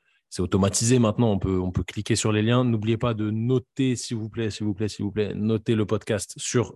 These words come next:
toutes les applications, euh, sur lesquelles vous, vous écoutez, que ce soit Spotify, Deezer, euh, Apple Podcast, peu importe. No-, notez, mettez cinq étoiles si vous avez kiffé. Si vous n'avez pas kiffé, mettez zéro. Mais je pense que si vous êtes encore là au bout de plus d'une heure et demie, bah, vous avez kiffé. Donc, euh,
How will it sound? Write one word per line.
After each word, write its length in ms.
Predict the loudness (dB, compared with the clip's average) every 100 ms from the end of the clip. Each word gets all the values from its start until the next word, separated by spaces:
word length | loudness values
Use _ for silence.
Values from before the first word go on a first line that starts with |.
| -8
toutes 180 | -2 0
les 120 | 0
applications, 500 | 0 -2 -2 -2 -4 -8 -20 _ -10
euh, 80 | -6
sur 140 | -2
lesquelles 280 | -2 0 -2
vous, 520 | -2 -4 -6 -6 -8
vous 160 | -6 -6
écoutez, 380 | -6 0 2 2
que 80 |
ce 80 | 0
soit 120 | -8
Spotify, 400 | -8 -6 -2 0
Deezer, 400 | 0 0 2 2 0 -16 -20 _ -2
euh, 160 | 0 2
Apple 260 | 0 2 2
Podcast, 640 | 2 0 0 0 0 -8
peu 140 | -4 -2
importe. 460 | 0 -2 -2 -6
No-, 480 | -8 -4 0 0 0
notez, 320 | 0 2 2
mettez 240 | 2 0 0
cinq 200 | 0 -2
étoiles 220 | 0 0
si 120 | -2
vous 120 | -4
avez 140 | -2 -2
kiffé. 240 | -2 -2
Si 120 | -2
vous 60 | -2
n'avez 140 | -2
pas 100 | -2
kiffé, 220 | -4 -6 -6
mettez 240 | -4 -2
zéro. 320 | 2 2 2 -4 -20 _ -10
Mais 200 | -6 -6
je 60 | -4
pense 160 | -6
que 100 | -4
si 140 | -6 -4
vous 180 | -2
êtes 120 | -2 -2
encore 280 | 0 2
là 100 | 2
au 60 | 2
bout 140 | 0
de 280 | -2 0 -2
plus 220 | -4 -6
d'une 140 | -2 0
heure 100 | 0
et 20 |
demie, 200 | 0 0
bah, 420 | 0 -2 -4 -6
vous 180 | -8 -6
avez 140 | -4
kiffé. 320 | -4 -2 0 2
Donc, 180 | 0
euh, 100 | 0